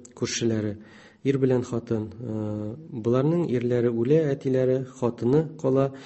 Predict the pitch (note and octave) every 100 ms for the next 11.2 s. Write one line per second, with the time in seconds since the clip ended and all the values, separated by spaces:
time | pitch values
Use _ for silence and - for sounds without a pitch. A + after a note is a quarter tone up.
0 | - - - D#3 D#3 A#2 A2 G#2+ G#2+ B2
1 | C3+ C3 B2 A2 G#2+ - A2 G#2+ G#2+ G#2
2 | - - - - - _ _ - A#2 A2
3 | A2+ A#2 B2 C#3+ F3 D#3+ - A2+ A#2 -
4 | D3 D3+ B2+ - A2 G#2+ G#2+ G#2+ G#2 D3+
5 | E3 - - B2 A2 A#2+ D3+ E3 E3 D3+
6 | - A2+ G#2+ A2+ B2 A#2+ A#2+ A2+ A2+ B2
7 | A#2+ A#2 - A#2 A2+ A2+ A#2+ D3+ F3 D#3
8 | - - _ _ _ - A#2 A2+ A2 A2
9 | G#2 A2 G#2+ G#2+ G#2+ - - C#3+ D3 -
10 | - - - C#3+ - B2 A#2+ A#2 A2+ A#2
11 | G#2+ A2